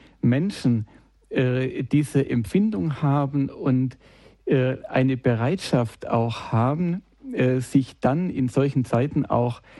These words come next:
äh, dem Christentum wieder zu nähern, das kann man doch an vielen, an vielen, ähm, Gegebenheiten ablesen. Denken wir nur daran,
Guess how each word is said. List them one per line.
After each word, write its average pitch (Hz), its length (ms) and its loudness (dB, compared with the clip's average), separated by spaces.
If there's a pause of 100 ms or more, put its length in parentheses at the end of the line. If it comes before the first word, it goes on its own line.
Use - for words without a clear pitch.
(220)
äh, 120 320 2 (240)
dem 117 180 4
Christentum 135 560 0
wieder 117 200 -2
zu - 140 -2
nähern, 123 340 2
das 123 220 -4
kann 127 180 2
man 117 200 0
doch 120 240 -4
an 113 240 0
vielen, 143 720 0 (640)
an 120 180 2
vielen, 151 720 0
ähm, 117 580 0
Gegebenheiten 123 1120 0
ablesen. 139 800 0 (400)
Denken 147 360 2
wir 131 100 0
nur 123 200 -2
daran, 135 520 0